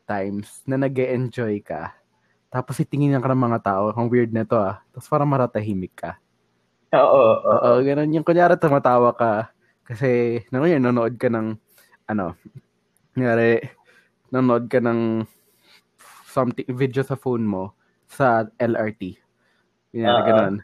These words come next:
Speaker 1: Tapos, pag natawa ka, titignan ka ng mga tao, "Uy, ba't tumatawa to mag-isa?"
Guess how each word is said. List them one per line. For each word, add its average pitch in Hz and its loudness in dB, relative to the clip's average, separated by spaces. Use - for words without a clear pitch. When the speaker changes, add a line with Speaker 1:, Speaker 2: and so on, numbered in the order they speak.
Speaker 1:
Tapos, 135 -6
pag 151 -2
natawa 165 2
ka, 104 0
titignan 170 -2
ka 180 0
ng 170 0
mga 147 -2
tao, 151 0
"Uy, 147 -2
ba't 131 -6
tumatawa 123 -2
to 127 -8
mag-isa?" 110 -6